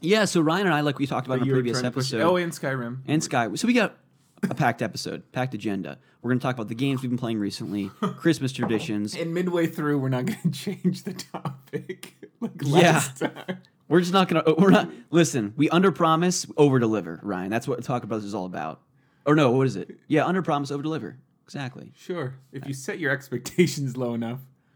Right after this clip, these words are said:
Speaker 1: Hopefully the people that were listening to this podcast didn't come in with any expectations, and they're slightly entertained.
Speaker 2: Yeah. Yeah.
Speaker 1: That's basically what we're going
Speaker 2: That's what
Speaker 1: for.
Speaker 2: we're going for.
Speaker 1: Podcast
Speaker 2: Super
Speaker 1: motto.
Speaker 2: high bar.
Speaker 1: Right there. So Ryan and I, as we talked about in a previous episode,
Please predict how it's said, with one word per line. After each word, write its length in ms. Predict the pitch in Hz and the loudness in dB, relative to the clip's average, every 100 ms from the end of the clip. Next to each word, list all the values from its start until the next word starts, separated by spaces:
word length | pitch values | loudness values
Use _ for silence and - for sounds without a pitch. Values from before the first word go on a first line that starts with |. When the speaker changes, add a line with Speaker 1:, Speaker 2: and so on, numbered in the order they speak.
| - | 0
Speaker 1:
Hopefully 340 | 190 214 170 | 0 4 2
the 40 | 143 | 2
people 280 | 165 123 - | 0 -4 -4
that 160 | 127 - | -6 -2
were 120 | 139 | 2
listening 320 | 131 135 135 120 | 4 4 2 -2
to 40 | |
this 120 | 113 | -2
podcast 480 | - 120 120 113 104 | 0 0 0 -2 -4
didn't 180 | 120 110 | -4 -4
come 120 | 117 | -4
in 120 | 113 | -2
with 100 | 98 - | -4 -4
any 160 | 104 | -4
expectations, 880 | 110 - 131 127 131 131 131 131 131 - _ - | -4 -4 -6 -4 -4 -2 -2 -2 -4 -10 _ -4
and 100 | 120 | -2
they're 80 | |
slightly 320 | 110 113 101 98 | -2 -2 -4 -4
entertained. 480 | 90 92 101 - _ _ | -8 -10 -12 -16 _ _
Speaker 2:
Yeah. 360 | 131 135 123 113 - - _ _ _ _ - | -4 -2 -2 -4 -12 -20 _ _ _ _ -10
Yeah. 220 | 175 175 - | -6 -6 -8
Speaker 1:
That's 140 | 113 | -8
basically 300 | - 123 - | -4 -4 -4
what 60 | 104 | -10
we're 40 | 98 | -4
going 120 | 160 | 0
Speaker 2:
That's 60 | 202 | 4
what 160 | 214 | 6
Speaker 1:
for. 260 | 196 - 285 | 6 4 6
Speaker 2:
we're 60 | 294 | 6
going 120 | 185 | 4
for. 240 | - 156 143 | 0 0 2
Speaker 1:
Podcast 440 | 170 165 165 160 165 | 4 4 4 2 2
Speaker 2:
Super 80 | 147 | 4
Speaker 1:
motto. 320 | 120 113 104 | 4 6 4
Speaker 2:
high 160 | 147 | 4
bar. 360 | 135 131 107 101 | 2 -2 -4 -4
Speaker 1:
Right 280 | 113 127 131 | 2 2 2
there. 320 | 131 110 104 - - _ | -2 -2 -2 -6 -20 _
So 180 | - 180 | 0 4
Ryan 280 | 165 220 233 | 6 6 4
and 100 | 165 | 4
I, 100 | 151 | 4
as 120 | 143 | 0
we 40 | 139 | -2
talked 220 | 147 135 | -4 0
about 100 | 131 | -2
in 20 | |
a 40 | 120 | -2
previous 280 | 127 123 117 | -2 -2 0
episode, 580 | 123 139 131 110 113 131 | -2 -2 -2 0 0 -2